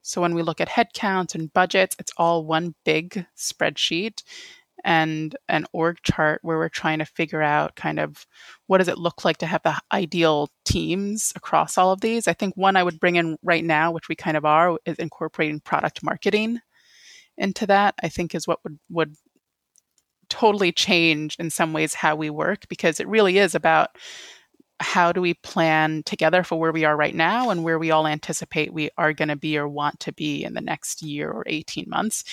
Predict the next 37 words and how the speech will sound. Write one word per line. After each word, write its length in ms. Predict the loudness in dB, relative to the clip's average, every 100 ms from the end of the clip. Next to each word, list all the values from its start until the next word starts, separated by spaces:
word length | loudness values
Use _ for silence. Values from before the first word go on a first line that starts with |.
| -12 -2
And 80 | -2
that's 200 | 0 0
so 320 | 2 2 2
hard 320 | 2 2 0
to 80 | -2
do 160 | 0
in 80 | 0
a 60 | -2
silo, 600 | 0 2 4 2 2 -2
but 100 | -2
it's 140 | -2 -4 _ _
often 400 | -2 0 0 -2
done 360 | 2 4 4 2 -2 -4
<laughs> 1080 | -2 -2 -6 -8 -10 -18 -8 -2 -2 -2 -4
in 140 | -4
silos 500 | 2 4 6 4 0
because 300 | -6 -4 -4
we 100 | 2
all 140 | 2 2
have 160 | 0
our 80 | 0 0
individual 480 | -2 -2 -2 -2 0
budgets 480 | 0 2 -2 -4
that 100 | -4
aren't 160 | -2 -2
necessarily 560 | -4 -8 -4 -2 -2 -4
aligned 300 | -4 -6 -6
across. 360 | -4 -2 0
So 80 | -2
I 40 |
think, 260 | 0 -2 -4 -14 -20 -18 -2
I 80 | 0
think 180 | 2 2
that's 320 | 0 0 -4
an 200 | -2 0 0
ideal 580 | -2 -2 2 4 4 2
state, 580 | -2 -2 0 0 -4